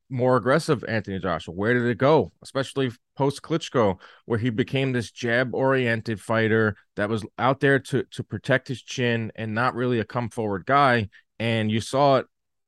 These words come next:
a little bit in the, the middle rounds. And then that ninth round is where I was like, "Damn, this is the Anthony Joshua we've seen of, of the past, but even more refined, like, starting his attack to the body,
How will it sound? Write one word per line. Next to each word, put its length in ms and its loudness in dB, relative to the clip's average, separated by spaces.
a 60 -2
little 320 8
bit 280 0
in 220 -4
the, 100 -2
the 140 -2
middle 320 4
rounds. 340 0
And 100 -6
then 120 -4
that 160 2
ninth 320 -2
round 260 0
is 100 -6
where 240 2
I 40 2
was 100 0
like, 160 -6
"Damn, 240 -2
this 160 -4
is 80 -4
the 140 0
Anthony 220 -4
Joshua 340 -2
we've 120 -6
seen 220 -6
of, 180 -6
of 140 -4
the 80 -6
past, 400 -2
but 140 2
even 240 0
more 260 6
refined, 520 -4
like, 140 -8
starting 360 2
his 200 2
attack 320 0
to 80 -8
the 100 -4
body, 400 4